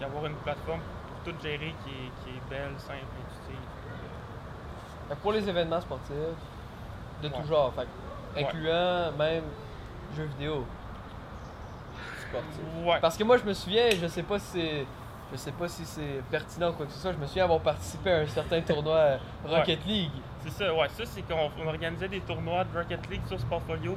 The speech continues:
Speaker 1: pour vraiment tester la plateforme.
Speaker 2: Ok.
Speaker 1: Puis, euh,
Speaker 2: Mais au final, c'est
Speaker 1: genre
Speaker 2: vraiment plus question sportive, sport, genre, mettons, la ligue d'Ultimate ou la ligue de,
Speaker 1: Ouais.
Speaker 2: de soccer qui voudrait
Speaker 1: Le basket,
Speaker 2: s'inscrire.
Speaker 1: ouais,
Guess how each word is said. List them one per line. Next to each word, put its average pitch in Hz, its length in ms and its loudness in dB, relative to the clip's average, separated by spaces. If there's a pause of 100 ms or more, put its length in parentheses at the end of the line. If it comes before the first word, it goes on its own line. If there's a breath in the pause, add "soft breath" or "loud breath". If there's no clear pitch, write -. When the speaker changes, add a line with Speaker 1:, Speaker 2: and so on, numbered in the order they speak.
(100)
Speaker 1:
pour 180 140 2
vraiment 160 360 0
tester 160 260 -6
la 156 140 -2
plateforme. 147 420 -2
Speaker 2:
Ok. 160 80 4
Speaker 1:
Puis, 160 120 6 (800)
euh, - 20 -4 (260)
Speaker 2:
Mais 160 60 6
au 165 40 6
final, 208 240 6
c'est 208 140 2
Speaker 1:
genre 175 100 6
Speaker 2:
vraiment 185 160 8
plus 196 160 0
question 170 440 2
sportive, 156 420 -2
sport, 156 340 6
genre, 143 160 8
mettons, 156 300 4 (320 loud breath)
la 156 100 8
ligue 170 220 6
d'Ultimate 175 580 4
ou 175 60 -4
la 156 120 6
ligue 160 280 2
de, 147 300 4 (280)
Speaker 1:
Ouais. 156 100 8
Speaker 2:
de 135 40 6
soccer 165 560 4
qui - 100 -8
voudrait 151 220 -2
Speaker 1:
Le 156 60 4
basket, 147 200 4
Speaker 2:
s'inscrire. 180 480 4
Speaker 1:
ouais, 147 60 2